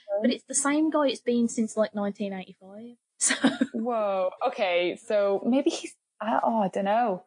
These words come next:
Speaker 2: Okay. Hmm.
Speaker 1: But aside from him, like, I absolutely fell in love with Dewey, like, almost immediately, 'cause I watched
Speaker 2: Wait,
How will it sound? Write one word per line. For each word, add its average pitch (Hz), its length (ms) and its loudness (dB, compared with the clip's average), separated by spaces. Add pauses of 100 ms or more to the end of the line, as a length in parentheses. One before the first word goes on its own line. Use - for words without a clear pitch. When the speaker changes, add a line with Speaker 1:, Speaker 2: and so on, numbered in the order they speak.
(220)
Speaker 2:
Okay. 185 460 0 (400)
Hmm. 233 360 2 (340)
Speaker 1:
But 240 140 2
aside 311 340 2
from 233 160 2
him, 185 460 -2 (260)
like, 208 180 2 (140)
I 226 100 4
absolutely 233 600 0 (180)
fell 220 160 2
in 208 260 2
love 185 320 2
with 196 160 -6 (160)
Dewey, 185 480 0
like, 196 280 0
almost 202 400 2
immediately, 196 600 2
'cause - 280 -2 (340)
I 311 220 2
watched - 540 -6 (100)
Speaker 2:
Wait, 220 260 2